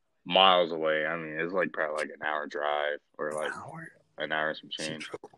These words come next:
Speaker 2: an hour
Speaker 1: Bro.
Speaker 2: or something? Right?
Speaker 1: Dude, that's what I said. Like, like, she even told me on my birthday, she's like, "Yo, I brought you a churro." I'm like, "Oh, thank you so much."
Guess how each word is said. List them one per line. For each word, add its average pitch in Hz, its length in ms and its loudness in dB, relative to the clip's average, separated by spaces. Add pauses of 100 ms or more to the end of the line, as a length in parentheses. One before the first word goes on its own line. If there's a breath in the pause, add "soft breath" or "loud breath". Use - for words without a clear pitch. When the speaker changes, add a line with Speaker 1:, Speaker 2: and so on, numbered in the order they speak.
Speaker 2:
an - 80 -6 (300)
hour 131 420 -6 (240)
Speaker 1:
Bro. 62 140 -2
Speaker 2:
or - 80 -6
something? - 240 -10 (540)
Right? 110 200 -4 (480)
Speaker 1:
Dude, 95 320 6
that's 120 400 6
what 110 140 -2
I 123 260 4
said. 107 480 2
Like, 117 200 6
like, 120 160 6
she 196 160 6
even 170 140 6
told 165 160 8
me 151 60 8
on 135 120 8
my 123 100 6
birthday, 110 260 4
she's 101 100 -2
like, 90 220 2
"Yo, 101 100 6
I 87 40 2
brought 90 200 2
you 95 60 -4
a 82 40 -12
churro." 107 140 -4
I'm 95 80 -6
like, 101 200 -6
"Oh, 120 300 4
thank 120 200 0
you 101 80 -2
so 113 180 -2
much." 107 200 -4